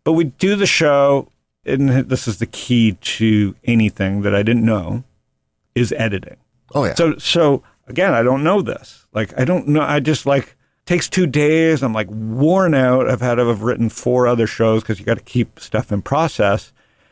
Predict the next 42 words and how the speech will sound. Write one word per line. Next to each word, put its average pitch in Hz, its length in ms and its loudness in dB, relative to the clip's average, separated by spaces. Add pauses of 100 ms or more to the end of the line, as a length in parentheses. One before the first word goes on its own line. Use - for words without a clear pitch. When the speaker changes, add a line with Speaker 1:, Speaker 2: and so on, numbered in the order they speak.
Speaker 1:
And 160 680 2 (300)
now 156 180 2
they 180 80 2
have 175 140 -2
to 135 60 -6
go 147 120 2
through 190 240 0
that 110 260 -2
stuff. - 460 -8 (120)
That's - 200 0
Speaker 2:
Right. 127 60 0
Speaker 1:
what 123 120 -2
professionals 107 800 -4
do 98 460 -4
Speaker 2:
Right. - 220 -12
Speaker 1:
in 107 80 -2
that 104 140 -2
space. 139 200 0
That's 113 140 -2
where 113 100 2
I 110 60 0
got 98 200 -2
lucky 101 260 -4
with 104 180 -4
Adam 98 260 -4
and 98 120 -6
Jeff 110 320 0
and 107 100 -4
Lindsay. 127 440 0 (420)
They 127 720 0 (300)
edited 139 440 0
this 110 240 -4
thing 117 240 0
to 123 160 -2
a 113 60 0
point 127 280 -2
where 123 140 2
it 117 60 0
was - 120 -8
so 147 360 0
well 117 640 2 (120)
cut. - 400 -6